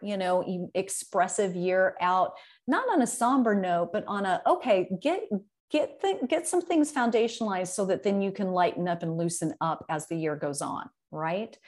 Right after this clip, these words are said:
It's gonna be more about planning, getting the details in line, and then you can start moving forward, uh, February and beyond with the lighter qualities of the number three.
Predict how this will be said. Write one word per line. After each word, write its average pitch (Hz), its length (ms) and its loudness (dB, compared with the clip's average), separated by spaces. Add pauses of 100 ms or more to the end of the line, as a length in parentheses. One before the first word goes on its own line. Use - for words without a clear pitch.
(160)
It's 190 200 -2
gonna 185 240 -2
be 180 160 0
more 170 520 2 (240)
about 175 400 2
planning, 202 720 -2 (240)
getting 196 220 4
the 175 80 0
details 160 760 -4
in 160 240 -6
line, 151 480 -6 (120)
and 165 220 -2
then 151 300 -4 (260)
you 165 140 -6
can - 180 -6
start - 600 -2
moving 175 640 0 (140)
forward, 156 720 0
uh, 147 340 -6 (140)
February 147 460 -2
and 147 100 -6
beyond 143 480 -2
with 147 200 -6
the - 80 -6
lighter 151 460 -4
qualities 147 680 -2
of 143 220 -4
the 147 80 -4
number 147 240 -6
three. 240 400 -4